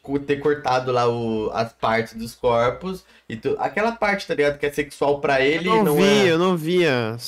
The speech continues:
Speaker 2: eu não vi a série.
Speaker 1: Uhum. Aí tem uma mina que, tipo, falou, tipo, nossa, fez um tweet meio babaca, tipo, cê-, falando que tava excitada com isso e tal, e achou que era normal, tá ligado? E aí,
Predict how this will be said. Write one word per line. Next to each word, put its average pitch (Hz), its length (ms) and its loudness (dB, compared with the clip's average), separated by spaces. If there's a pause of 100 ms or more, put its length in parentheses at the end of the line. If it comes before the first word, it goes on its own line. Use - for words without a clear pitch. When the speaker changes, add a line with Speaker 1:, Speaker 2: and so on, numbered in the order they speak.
(160)
Speaker 2:
eu 117 100 -8
não 135 140 -4
vi 135 140 -6
a 127 80 -4
série. 110 360 -6 (320)
Speaker 1:
Uhum. 117 220 -8 (100)
Aí 113 280 0
tem 139 100 2
uma 139 180 0
mina 139 280 2
que, 143 160 -8
tipo, 143 360 -8 (120)
falou, 135 360 0
tipo, 143 240 -10
nossa, 120 560 -2 (680)
fez 135 220 -2
um 147 140 0
tweet 139 340 -6
meio 139 200 0
babaca, 131 380 0
tipo, 110 220 -14 (320)
cê-, 120 200 -4 (440)
falando 120 220 0
que 120 60 -10
tava 123 160 0
excitada 120 600 -2
com - 80 -14
isso 110 280 -4
e - 20 -10
tal, 107 340 0
e 117 60 0
achou 120 160 -4
que 123 100 -4
era 120 140 0
normal, 123 520 0
tá - 140 -14
ligado? 95 440 -8 (1080)
E 90 120 -4
aí, 90 880 -4